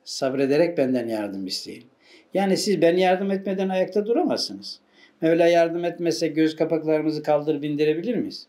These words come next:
Ağzımıza aldığımız lokmayı yutabilir miyiz?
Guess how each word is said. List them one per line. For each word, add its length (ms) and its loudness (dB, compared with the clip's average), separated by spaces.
Ağzımıza 500 4
aldığımız 420 4
lokmayı 460 2
yutabilir 540 0
miyiz? 400 -8